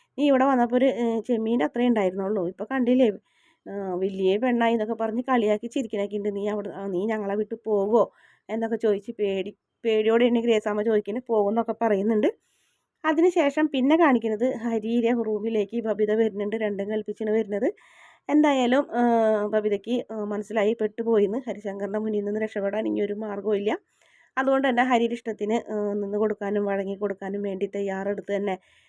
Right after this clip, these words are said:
ആ, മനസ്സില്ലാ മനസ്സോടെ ആണെങ്കിലും ഹരിയുടെ മുറിയിലേക്ക് വരികയാണ്.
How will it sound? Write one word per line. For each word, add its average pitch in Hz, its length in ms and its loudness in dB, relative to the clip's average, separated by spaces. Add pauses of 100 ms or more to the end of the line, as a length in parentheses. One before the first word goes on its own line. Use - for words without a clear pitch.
(160)
ആ, 196 60 -12 (340)
മനസ്സില്ലാ 202 440 -4
മനസ്സോടെ 208 400 -2
ആണെങ്കിലും 208 340 -4
ഹരിയുടെ 196 280 -2
മുറിയിലേക്ക് 196 500 -6
വരികയാണ്. 202 340 -4